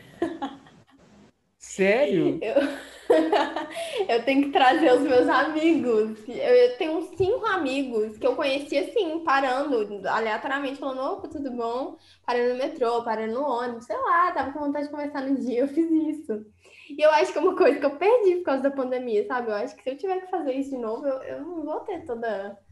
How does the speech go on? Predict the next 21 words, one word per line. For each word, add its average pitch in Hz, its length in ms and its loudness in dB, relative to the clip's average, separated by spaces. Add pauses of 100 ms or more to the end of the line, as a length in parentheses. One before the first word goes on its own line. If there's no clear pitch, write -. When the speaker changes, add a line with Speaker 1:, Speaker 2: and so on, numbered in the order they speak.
(440)
Speaker 2:
todo 269 100 -6
aquele, 254 420 -4
aquele 262 260 -12
planejamento 247 720 -4
que 254 60 -6
eu 220 80 -2
tinha, 262 760 -4
porque - 160 -4
eu 381 60 4
já 415 180 2
era 415 80 -2
especialista 415 840 -4
nesse 269 220 -6
trem 220 260 -4
de 226 80 -12
parar 214 300 -4
pessoas 220 280 -6
aleatórias 208 640 -4
e, 220 320 -8
e 208 40 -10
conversar. 214 760 -8